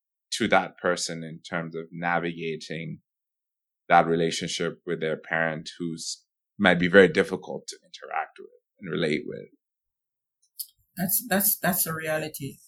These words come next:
Speaker 2: It's a reality for so many persons who have broken relationships with their parents, who never had relationship with parents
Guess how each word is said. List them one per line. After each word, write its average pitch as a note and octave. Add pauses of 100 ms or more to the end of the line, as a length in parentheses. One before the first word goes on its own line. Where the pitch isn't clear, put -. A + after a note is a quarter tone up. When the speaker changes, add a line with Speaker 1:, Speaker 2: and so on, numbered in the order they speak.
Speaker 2:
It's -
a D#3
reality E3
for -
so -
many C#3+
persons - (640)
who D#3
have C#3+ (1300)
broken D3+
relationships E3
with F3
their E3+
parents, E3+
who E3+
never E3+
had A3
relationship C3
with G#2+ (320)
parents A#2